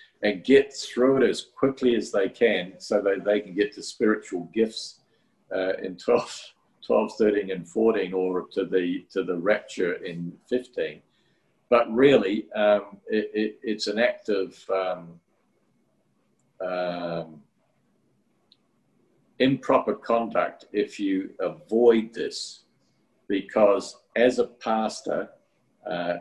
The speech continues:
and, and, you know, one of the guy that I was mentioning before that's been pastoring for forty years,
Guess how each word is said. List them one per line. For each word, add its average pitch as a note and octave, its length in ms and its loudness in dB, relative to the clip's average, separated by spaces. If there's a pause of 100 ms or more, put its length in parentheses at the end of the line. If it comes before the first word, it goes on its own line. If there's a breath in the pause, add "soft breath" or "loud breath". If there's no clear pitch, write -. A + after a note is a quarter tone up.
and, F2+ 180 -10 (120)
and, F2 240 -12 (120)
you F#2 120 -8
know, F2 240 -8
one F#2+ 120 -4
of F#2+ 240 0
the F#2+ 100 -2
guy A2+ 300 4
that G2 160 0
I F2+ 100 0
was F2 140 -6
mentioning F#2 440 -8
before F#2 400 -2
that's - 180 -16
been F2 220 -12
pastoring F2 540 -10
for - 120 -20
forty F#2+ 320 -4
years, F2 540 -4